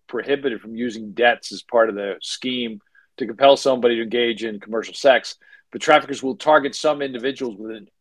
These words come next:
an initial debt that they assumed willingly 'cause they think they're gonna have future employment. And then obviously they don't get paid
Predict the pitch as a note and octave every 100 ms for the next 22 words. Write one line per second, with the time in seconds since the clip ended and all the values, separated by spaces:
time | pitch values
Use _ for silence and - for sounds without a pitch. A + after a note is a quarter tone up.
0 | _ _ _ _ _ _ - C3 B2+ F3+
1 | - D#3 A2+ A2+ A2+ - _ _ _ _
2 | - A#2+ D3 - D#3 B2 C3 C3 A2+ G#2+
3 | G#2+ G#2 G#2+ B2 G#2+ G2+ A2+ G#2+ A2 G2
4 | A2+ G2+ G#2 E2+ A#2 A#2 G#2 - _ _
5 | G#2 G#2+ A#2 A2+ A2 A2 A2+ A2+ - A2+
6 | G2+ G#2+ G#2+ A2+ A2 G2+ - A#2 G#2 G2+